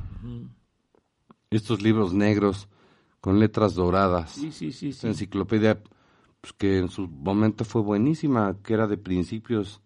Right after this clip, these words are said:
Speaker 1: Sí.
Speaker 2: del siglo veinte.
Speaker 1: Sí, sí.
Speaker 2: Y que no cualquiera tenía.
Speaker 1: No, no, no, era, era una enciclopedia muy cara, muy costosa.
Speaker 2: En el Círculo Español hay una.
Speaker 1: En, y en mi casa había una.
Speaker 2: En la mía también.
Speaker 1: Mi papá compró una.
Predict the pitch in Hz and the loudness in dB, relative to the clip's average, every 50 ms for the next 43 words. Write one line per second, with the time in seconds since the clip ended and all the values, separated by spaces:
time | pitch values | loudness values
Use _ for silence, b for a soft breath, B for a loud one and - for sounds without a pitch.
0 | _ _ _ _ _ - 113 113 131 - 98 95 95 - 110 104 107 104 92 90 | _ _ _ _ _ -10 -8 -8 -8 -6 -8 -8 -6 -6 -6 -4 -2 -2 -2 0
1 | 107 113 113 117 110 - 104 95 92 90 107 107 - - 113 113 123 _ _ _ | 0 0 0 0 -2 -4 -8 -8 -8 -12 -14 -14 -14 -14 -14 -14 -14 _ _ _
2 | _ _ _ _ _ _ _ _ _ _ _ _ _ _ _ _ 101 90 95 - | _ _ _ _ _ _ _ _ _ _ _ _ _ _ _ _ -18 -14 -6 -4
3 | 104 98 104 101 101 107 98 92 95 - 101 92 95 92 87 - - 98 90 98 | -2 0 0 -2 0 -2 -4 -4 -2 -2 -2 0 0 -4 -4 -6 -8 -6 -2 0
4 | 117 127 131 127 123 143 151 160 165 151 139 143 139 123 110 107 101 104 113 120 | 0 0 0 -2 -2 -4 -4 -4 -4 -6 -6 -6 -4 -2 -2 0 0 0 0 0
5 | 110 113 117 120 123 139 143 - - - - 113 90 107 117 135 139 131 104 104 | 0 0 0 -2 -4 -6 -8 -10 -12 -10 -8 -8 -4 -2 -2 -2 -2 -2 -4 -6
6 | 113 117 - - 107 117 - 143 113 123 135 147 143 120 - - - 85 - - | -6 -8 -8 -8 -8 -6 -6 -6 -6 -6 -6 -6 -6 -8 -6 -6 -8 -8 -8 -8
7 | - 113 - - _ - 110 127 135 127 135 180 170 - 175 165 156 - - 139 | -12 -14 -16 -16 _ -8 -6 -6 -6 -2 -4 -4 -4 -2 0 0 0 0 0 -2
8 | 143 147 147 147 147 143 143 147 143 143 135 120 90 - - _ _ _ _ _ | -2 0 0 0 0 0 0 0 -2 -2 -4 -4 -6 -10 -18 _ _ _ _ _
9 | _ _ _ _ - - 113 123 131 127 131 131 131 131 123 - - 170 170 - | _ _ _ _ -12 -10 -8 -6 -2 0 0 0 0 -2 -2 -2 -2 -4 -2 -2
10 | 180 165 165 160 160 156 139 143 170 175 170 165 - - - - - - 95 104 | -2 -4 -2 -2 -2 -2 -2 -2 -2 -2 -2 -4 -6 -8 -14 -14 -20 -14 -10 -8
11 | 107 101 113 127 123 120 - 120 110 107 107 107 104 104 117 110 - 113 104 - | -6 -4 -4 -4 -4 -6 -4 -4 -4 -2 -2 -2 -4 -4 -8 -8 -8 -8 -6 -6
12 | 135 127 - 127 117 110 104 - 117 117 120 127 139 151 151 147 | -8 -8 -6 -8 -8 -6 -4 -6 -4 -4 -4 -6 -6 -6 -8 -10